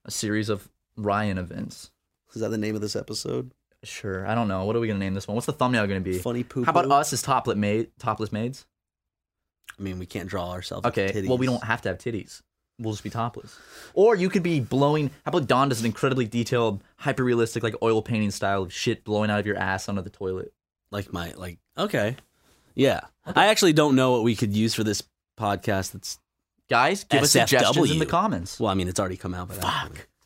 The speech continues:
Speaker 1: Fuck.
Speaker 2: I know, I know. It's, it's, it's, it's, it's, uh, it's a hard one.
Speaker 1: Yeah.
Speaker 2: Um, maybe
Speaker 1: Really is.
Speaker 2: since there's more conversation to be had, there will be something
Speaker 1: We'll figure
Speaker 2: a
Speaker 1: something
Speaker 2: little more
Speaker 1: out.
Speaker 2: safe to work
Speaker 1: Or we can
Speaker 2: later.
Speaker 1: come up with a f-,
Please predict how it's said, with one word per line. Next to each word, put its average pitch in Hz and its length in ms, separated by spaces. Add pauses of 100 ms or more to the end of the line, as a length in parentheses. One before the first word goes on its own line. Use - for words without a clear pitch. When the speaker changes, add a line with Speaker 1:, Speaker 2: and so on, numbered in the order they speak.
(120)
Speaker 1:
Fuck. - 380 (140)
Speaker 2:
I 92 120
know, 90 340
I 92 140
know. 95 300
It's, - 360 (960)
it's, - 140
it's, 87 240
it's, 85 280
it's, 87 260
uh, 82 320 (440)
it's - 100
a 92 40
hard 110 200
one. - 180 (200)
Speaker 1:
Yeah. 98 240 (260)
Speaker 2:
Um, 85 280
maybe 175 320
Speaker 1:
Really 131 120
is. 131 80
Speaker 2:
since 127 220
there's 113 220
more 120 140
conversation 107 520
to 92 40
be 156 100
had, 123 440 (840)
there 101 140
will 95 80
be 101 140
something 101 420
Speaker 1:
We'll 92 80
figure 123 200
Speaker 2:
a - 20
Speaker 1:
something 104 180
Speaker 2:
little 120 140
more 101 100
Speaker 1:
out. 95 80
Speaker 2:
safe 92 220
to 87 60
work 92 120
Speaker 1:
Or - 40
we 165 80
can 208 80
Speaker 2:
later. 190 120
Speaker 1:
come 175 160
up 175 140
with 156 120
a 117 40
f-, - 120